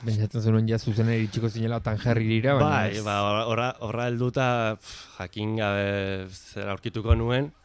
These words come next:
Speaker 2: ba, uste nuen, ba, esaten nuen, ba, Tangerren utziko dut txirrindula aurkituko nu-, eh, hotelen bat, usteko txirrindula, eta, bueno, ezagutuko dut pixkat nola di joan gauzak ibiltzen, eta lasai asko, baina
Speaker 1: Txirrindula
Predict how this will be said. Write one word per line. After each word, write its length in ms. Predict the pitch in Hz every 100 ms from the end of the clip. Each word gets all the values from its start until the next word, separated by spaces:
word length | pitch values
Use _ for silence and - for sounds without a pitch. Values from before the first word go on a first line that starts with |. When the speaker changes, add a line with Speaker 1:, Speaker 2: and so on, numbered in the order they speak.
| _ _ - _ _ - -
Speaker 2:
ba, 120 | 90
uste 180 | 90 -
nuen, 120 | 90 -
ba, 340 | 92 85 85
esaten 260 | 90 92 87
nuen, 140 | 85
ba, 140 | 85 85
Tangerren 480 | 90 90 90 90
utziko 260 | 87 - 95
dut 140 | 95
txirrindula 340 | - 92 95 90
aurkituko 380 | 85 90 92 90 87 -
nu-, 160 | 101 101
eh, 320 | 98 87 87 87
hotelen 340 | 85 90 87
bat, 280 | 92 87 - -
usteko 240 | - 90 95
txirrindula, 520 | - 98 101 113 120
eta, 200 | 104 90
bueno, 200 | 90 85
ezagutuko 400 | 80 90 95 98 101
dut 60 | -
pixkat 360 | 101 - 107 _ - - - -
nola 240 | 110 113 110
di 100 | 110
joan 300 | 104 104 110
gauzak 720 | 113 - 123 117 107 92 92 - - _ -
ibiltzen, 760 | 98 107 113 - 131 165 165 143 _ -
eta 400 | 92 85 87 87
lasai 240 | 87 - 101
asko, 280 | 98 120
baina 100 | 113
Speaker 1:
Txirrindula 320 | 113 117 113